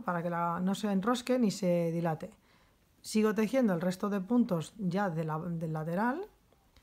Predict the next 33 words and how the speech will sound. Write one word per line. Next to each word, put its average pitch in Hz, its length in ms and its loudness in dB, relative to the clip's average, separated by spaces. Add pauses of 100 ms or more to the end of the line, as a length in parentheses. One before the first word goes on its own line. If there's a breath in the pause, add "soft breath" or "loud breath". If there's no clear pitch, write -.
(240 soft breath)
Ya 202 80 0
sabéis, 170 260 0
intentar 170 400 -2
que 190 80 -2
no 185 100 2
se 185 140 -4
enganche 180 380 0
el 175 80 0
pelo, 247 500 0
¿vale? 190 240 -2
Lo 180 100 -2
vais 175 140 -2
soltando 190 580 0
poco 165 180 -8
a 170 60 -4
poco. 247 400 0 (1800 soft breath)
Y 226 100 2
ahora 233 160 4
cuando 180 180 2
llevo 196 160 2
ya 226 80 4
unos 226 220 2
cuantos 220 320 0
puntos 220 280 0
tejidos, 233 680 -2 (1160)
lo 170 420 -4 (140)
estiro - 280 -2
un 202 60 2
poquito 214 380 -2
para 160 180 -2
que 156 160 -10
cuadre, 240 360 -2
¿veis? 254 360 -4